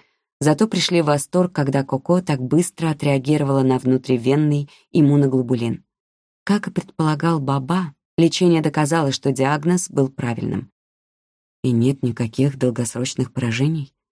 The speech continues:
"Мы полагаем, что нет. В левой руке у нее крошечная аневризма, но нас это не слишком беспокоит. Нужно будет несколько недель давать ей аспирин для разжижения крови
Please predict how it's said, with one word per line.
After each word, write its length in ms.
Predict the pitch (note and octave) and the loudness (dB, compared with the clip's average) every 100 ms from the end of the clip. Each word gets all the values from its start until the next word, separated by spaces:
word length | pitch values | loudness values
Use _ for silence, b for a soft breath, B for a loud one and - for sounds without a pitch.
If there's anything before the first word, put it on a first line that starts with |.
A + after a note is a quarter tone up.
| _ _ - | _ _ -2
"Мы 120 | F3+ F#3 | 0 2
полагаем, 460 | F3+ E3+ F3+ F#3 | 2 2 2 2
что 200 | - E3+ | 0 -2
нет. 320 | D3+ A#2+ - _ _ _ _ - | -2 -2 -8 _ _ _ _ -4
В 60 | D#3 | 2
левой 340 | F3+ F3 D#3+ | 4 4 2
руке 340 | D#3+ D3+ G3 F#3 | 0 0 2 4
у 60 | |
нее 240 | D3+ D3 D#3 | 4 2 0
крошечная 640 | D#3+ D#3+ - - D3 D3 | -2 -2 -4 -6 -2 0
аневризма, 640 | D3 D3 E3+ F#3+ C#3 A#2+ - - | 0 0 0 -2 -4 -8 -12 -2
но 100 | E3+ | 2
нас 220 | D#3 D#3+ - | 4 2 -2
это 120 | D3 | 0
не 100 | C#3+ | 0
слишком 360 | D#3 D#3+ - | -2 -6 -4
беспокоит. 580 | C3 - - - A#2 A2 _ _ _ - | -6 -6 -10 -6 -8 -8 _ _ _ 0
Нужно 240 | E3+ D3+ C#3+ | 0 2 2
будет 360 | D3+ C#3 - | 2 0 2
несколько 400 | D3+ D3+ C#3+ C3+ | 0 0 -4 0
недель 360 | C#3 C#3 D#3+ C#3+ | 2 2 0 -2
давать 380 | C#3 C#3 C#3 C#3 | 0 0 0 -2
ей 120 | C3+ | -2
аспирин 420 | - C#3+ D#3 F3 | -2 0 4 4
для 160 | B2+ B2+ | 2 -2
разжижения 640 | B2 A#2+ B2+ C3 B2+ C3+ | -4 -2 -2 0 2 0
крови 400 | C3 A#2+ A2 | -2 -6 -6